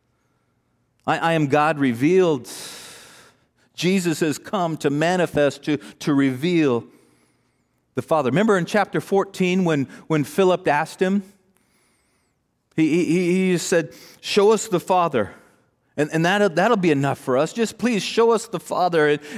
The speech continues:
and Jesus like, "I've been with you so long, Philip. Don't you understand? Whoever has seen me has seen the Father.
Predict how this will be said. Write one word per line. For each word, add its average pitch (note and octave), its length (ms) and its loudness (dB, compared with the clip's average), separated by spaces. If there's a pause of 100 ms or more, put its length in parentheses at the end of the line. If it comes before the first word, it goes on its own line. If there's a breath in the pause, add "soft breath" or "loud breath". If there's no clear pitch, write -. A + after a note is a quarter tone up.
and D#3+ 240 -4 (360 loud breath)
Jesus F#3+ 380 -2
like, D#3 220 0 (420)
"I've G#3+ 160 -2
been A#3+ 160 2
with G#3 160 2
you G#3 60 0
so A3 220 -2
long, G#3+ 360 0
Philip. A#2 380 -4 (600)
Don't A3+ 220 0
you A3+ 140 2
understand? F#3 760 -2 (840)
Whoever A3+ 420 4
has F#3+ 180 2
seen A#3+ 520 0
me E3 520 0 (1600)
has - 140 -8
seen G#2 560 -4 (880)
the A2+ 80 -10
Father. D2+ 400 -12